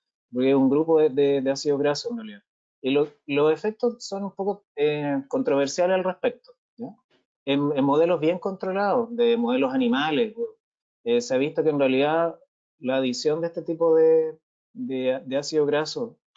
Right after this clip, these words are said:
a distintos alimentos o su, o su administración en forma purificada o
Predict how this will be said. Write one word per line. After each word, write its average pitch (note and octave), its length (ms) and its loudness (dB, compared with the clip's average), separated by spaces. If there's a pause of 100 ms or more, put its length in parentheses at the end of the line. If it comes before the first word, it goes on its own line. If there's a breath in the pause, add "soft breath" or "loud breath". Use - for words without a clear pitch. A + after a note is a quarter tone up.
(220)
a C3+ 220 0
distintos C#3+ 420 0
alimentos D3+ 560 0
o B2+ 140 0
su, D3+ 480 0
o - 100 -6
su C3 480 -12
administración C3 680 -2
en C#3 100 -2
forma C3+ 640 0
purificada C#3+ 680 -4 (380)
o A#2+ 240 -8